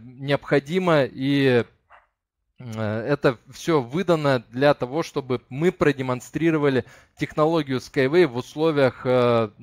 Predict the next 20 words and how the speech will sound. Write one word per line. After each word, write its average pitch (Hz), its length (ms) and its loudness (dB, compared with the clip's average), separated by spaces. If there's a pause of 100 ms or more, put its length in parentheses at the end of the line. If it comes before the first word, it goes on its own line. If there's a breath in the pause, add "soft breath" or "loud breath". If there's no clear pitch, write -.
(100)
тропической 139 600 -4
действительности. 120 880 -8 (320 loud breath)
И 165 240 6
представьте, 143 920 2
насколько 151 760 0 (120)
будет 147 520 -4
рывок 156 600 2
и 147 160 -8
прорыв, 147 640 2 (320 soft breath)
э, 127 260 -2
когда 139 580 4
будет, 139 480 -6
э, 131 360 2
в - 100 -20
таких 160 480 0
континентальных, 143 960 -2
в - 60 -20
таких 156 400 -2
климатических 156 880 -6
условиях 143 600 2